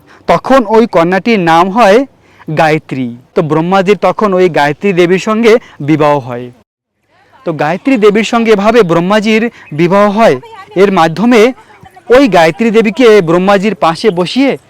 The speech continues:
ওই যজ্ঞ অনুষ্ঠান সম্পন্ন হচ্ছিল। আর ওই সময় ব্রহ্মাজির আর একজন পত্নী সাবিত্রী দেবী ওই যজ্ঞস্থলে এসে পৌঁছেছিলেন। আর তিনি এভাবে দেখলেন অন্য একজন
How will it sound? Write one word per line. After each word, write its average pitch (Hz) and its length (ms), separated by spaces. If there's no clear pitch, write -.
ওই 226 200
যজ্ঞ 165 360
অনুষ্ঠান 226 600
সম্পন্ন 214 460
হচ্ছিল। 156 540
আর 190 220
ওই 190 160
সময় 240 340
ব্রহ্মাজির 175 640
আর 160 200
একজন 240 440
পত্নী 190 420
সাবিত্রী 233 540
দেবী 165 380
ওই 220 200
যজ্ঞস্থলে 185 760
এসে 208 360
পৌঁছেছিলেন। 135 640
আর 190 240
তিনি 190 280
এভাবে 208 320
দেখলেন 185 460
অন্য 269 280
একজন 202 520